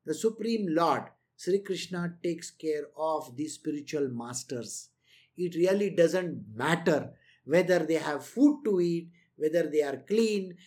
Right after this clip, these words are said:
whether they are neat, whether they have money, whether they have clothes, whether they have place to stay, it really doesn't matter to them because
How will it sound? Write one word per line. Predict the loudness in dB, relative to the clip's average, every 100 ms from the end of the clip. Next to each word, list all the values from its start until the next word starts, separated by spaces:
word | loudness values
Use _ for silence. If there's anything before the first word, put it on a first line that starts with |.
| _
whether | -2 2 2
they | 2 0
are | 0
neat, | 0 2 6 4 2 -12 _
whether | 0 2 2
they | 2
have | 0 0 -4 0
money, | 4 6 4 2 -2 -10 _
whether | 0 2 2
they | 0
have | -4 -6 -6
clothes, | 4 8 8 8 2 -4 _
whether | -4 -2
they | 0 -2
have | -4 -10 0
place | 4 4 0
to | -8
stay, | -8 -4 2 4 4 -2 -18 _ -6
it | -6 -2
really | 6 6 6 2
doesn't | 4 6 6 4 -2
matter | 2 4 6 4
to | 4 4
them | 4 4 2
because | -2 0 2 2 2